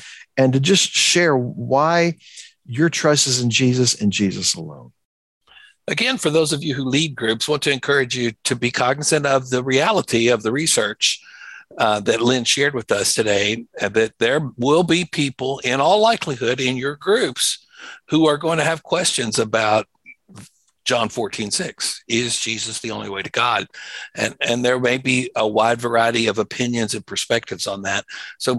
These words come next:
Speaker 2: just keep that in mind and, and listen, be compassionate and caring.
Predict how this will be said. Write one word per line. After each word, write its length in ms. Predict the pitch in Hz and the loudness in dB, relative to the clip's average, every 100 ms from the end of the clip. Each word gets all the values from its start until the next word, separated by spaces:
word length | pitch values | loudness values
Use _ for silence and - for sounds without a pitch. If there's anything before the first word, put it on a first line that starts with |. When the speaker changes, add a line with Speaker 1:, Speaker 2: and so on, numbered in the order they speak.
| - | -2
Speaker 2:
just 220 | 170 170 | -2 0
keep 220 | - 226 | 0 0
that 140 | 214 190 | 2 2
in 140 | 156 | 2
mind 440 | 147 143 175 208 - | 2 2 2 -2 -4
and, 320 | 143 135 131 - | -2 0 -2 -2
and 160 | 131 123 | -2 2
listen, 420 | 123 139 - 190 | 2 2 2 -2
be 200 | 160 160 | -2 -4
compassionate 540 | 160 - 170 165 190 175 | -4 0 0 2 -2 -4
and 80 | |
caring. 380 | - 180 147 165 | -2 2 2 0